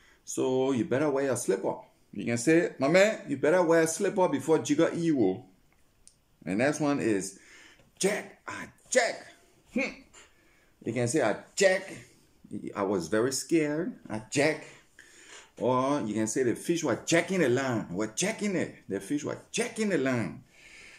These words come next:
Okay, so if you jack like that, it means you're scared. You're scared. Okay.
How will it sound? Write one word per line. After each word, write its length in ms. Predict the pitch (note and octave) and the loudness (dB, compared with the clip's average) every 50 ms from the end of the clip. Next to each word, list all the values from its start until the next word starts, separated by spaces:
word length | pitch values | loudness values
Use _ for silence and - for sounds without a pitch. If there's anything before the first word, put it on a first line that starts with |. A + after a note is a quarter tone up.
| - _ - | -20 _ -6
Okay, 320 | A2+ A#2 A#2+ - A#2 G#2+ G#2+ | -6 -6 -2 0 -2 -2 0
so 160 | - C3+ A#2+ | 0 -2 -2
if 120 | B2 B2 | -2 0
you 120 | B2 A#2 F2+ | -2 -4 -4
jack 380 | - - - D3 D#3+ E3+ E3 | -4 0 4 4 4 6 6
like 120 | E3 C#3+ C3 | 4 2 4
that, 240 | B2 C3 D3 D3 | 2 2 0 0
it 60 | A2+ A2 | -2 -2
means 160 | A#2 C3 C3+ | -2 -2 -2
you're 100 | A#2+ F#2+ | -2 -2
scared. 800 | - - - - - E3+ D#3+ D#3 D3 C#3 A2+ F2+ C#2+ - - - - _ _ _ - - | -2 -4 -6 -4 0 0 0 0 0 -2 -4 -4 -6 -8 -12 -20 -20 _ _ _ -16 -12
You're 140 | E2 F2+ F2+ | -10 -4 -4
scared. 580 | - - - - D3 C#3 C3+ B2 G2+ D#2 - - - - - _ - _ | -4 -4 -2 -4 -2 -2 0 0 -2 -2 -6 -10 -16 -18 -20 _ -20 _
Okay. 500 | - D#2 F#2+ - - - D#2+ D2+ C2+ C2 | -8 -8 -8 -8 -8 -10 -12 -12 -12 -12